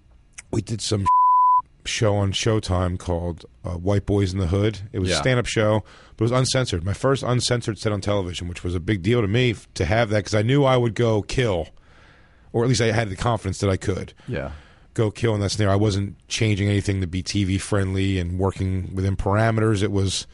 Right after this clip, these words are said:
Speaker 2: You could be
Speaker 1: you know,
Speaker 2: Jay.
Speaker 1: just short of going out there and doing hate speech. <laughs> Like,
Speaker 2: Right.
Speaker 1: I can go out there and do whatever I wanted to do. And, um,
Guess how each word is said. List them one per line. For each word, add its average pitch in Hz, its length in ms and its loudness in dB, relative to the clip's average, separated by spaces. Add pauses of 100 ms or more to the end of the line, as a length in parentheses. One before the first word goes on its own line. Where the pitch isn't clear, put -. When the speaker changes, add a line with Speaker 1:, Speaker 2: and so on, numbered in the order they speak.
(220)
Speaker 2:
You 120 140 2
could 117 120 -4
be 113 80 0
Speaker 1:
you 110 120 2
know, 104 80 2
Speaker 2:
Jay. - 80 -2
Speaker 1:
just 143 120 2
short 151 220 2
of 117 60 -2
going 135 180 2
out 113 60 0
there 123 100 2
and 117 60 0
doing 104 160 2
hate 123 220 -2
speech. - 640 0
<laughs> - 80 -6
Like, 139 200 2
Speaker 2:
Right. 101 160 2
Speaker 1:
I 180 40 0
can 143 120 -8
go 139 100 -2
out 131 140 0
there 117 160 0
and 110 100 -2
do 107 160 2
whatever 98 340 2
I 98 60 4
wanted 95 260 2
to 92 80 0
do. 98 240 2 (840)
And, 170 160 4
um, 165 380 2